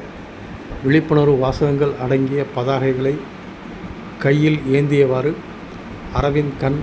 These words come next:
மருத்துவமனை செவிலியர்கள், மருத்துவர்கள், ஊழியர்கள் என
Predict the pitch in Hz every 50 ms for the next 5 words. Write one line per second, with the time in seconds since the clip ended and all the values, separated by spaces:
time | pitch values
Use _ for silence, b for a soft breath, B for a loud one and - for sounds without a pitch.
0 | - 139 131 139 135 - 151 143 139 135 139 143 143 - - - - - - -
1 | - - - - - - - - - - - - - - - - - - - -
2 | - - - 143 139 135 147 147 139 143 135 131 123 135 151 151 - - - -
3 | - - - - - - - - - - - - - - - - - - - -
4 | - - - - - - - - - - - - - - - - - - - -
5 | - - 131 123 127 139 139 139 151 143 143 131 120 135 143 147 - - - -
6 | - - - - - - - - - - - - - - - - - - - 127
7 | 143 160 151 143 147 131 123 139 143 143 - - - - - - - - - -
8 | 131 127 135